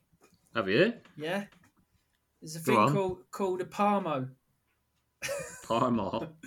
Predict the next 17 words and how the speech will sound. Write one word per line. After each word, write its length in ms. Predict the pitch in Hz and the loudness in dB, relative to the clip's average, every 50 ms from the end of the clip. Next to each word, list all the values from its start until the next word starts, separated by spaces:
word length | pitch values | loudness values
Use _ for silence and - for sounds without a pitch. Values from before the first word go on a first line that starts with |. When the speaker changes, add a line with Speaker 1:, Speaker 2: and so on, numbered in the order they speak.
| - - - - - - _ | -20 -20 -20 -20 -20 -18 _
Speaker 2:
You 120 | - 190 202 | -4 -4 -2
ever 140 | 196 208 214 | 0 2 2
heard 160 | 220 202 165 | 2 2 0
of 80 | 143 135 | 0 0
it? 180 | 135 135 135 - - _ _ _ _ _ _ _ _ _ _ - | -2 -2 -2 -6 -12 _ _ _ _ _ _ _ _ _ _ -2
Speaker 1:
No. 380 | 104 107 117 135 151 - - - - - - - - _ _ _ _ _ _ _ _ _ _ _ _ _ _ _ - | 0 2 2 2 2 0 -4 -4 -4 -4 -4 -4 -10 _ _ _ _ _ _ _ _ _ _ _ _ _ _ _ -8
Speaker 2:
Well, 140 | 175 165 170 | -4 -2 -2
it's 180 | 156 - - | -2 -2 0
like 400 | 190 185 180 180 170 - - - - _ _ _ _ _ - | 0 2 2 2 0 -2 -6 -12 -20 _ _ _ _ _ -18
a 60 | 165 | -10
chicken 400 | 165 - 247 240 247 - 226 208 | -4 -2 -2 -2 -2 -4 -4 -2
scallop, 580 | 214 - - 233 214 196 160 139 131 131 - _ _ _ _ _ _ _ _ _ _ _ _ _ _ _ _ _ _ _ _ _ _ _ _ _ _ _ _ - | -4 -2 0 0 2 2 2 0 0 -4 -8 _ _ _ _ _ _ _ _ _ _ _ _ _ _ _ _ _ _ _ _ _ _ _ _ _ _ _ _ -6
um, 480 | 160 151 151 151 147 147 147 147 151 139 - _ _ _ | -6 -4 -2 -2 -4 -4 -6 -10 -16 -20 -20 _ _ _
covered 260 | - - 196 - 185 175 | -6 -4 -2 -2 -2 -2
in 80 | 170 | -2
breadcrumbs, 720 | 165 190 190 170 - - 147 139 131 143 160 160 - - - _ _ _ _ _ _ _ _ _ _ _ _ _ _ _ _ _ - | -2 -2 -4 -4 -6 -6 -4 -4 -4 -4 -4 -8 -12 -14 -18 _ _ _ _ _ _ _ _ _ _ _ _ _ _ _ _ _ -8
um, 1080 | 156 147 143 143 143 143 139 143 139 143 143 143 143 139 139 139 135 139 139 139 135 | -6 -4 -4 -4 -4 -4 -4 -4 -4 -4 -4 -6 -6 -6 -6 -6 -6 -6 -8 -8 -10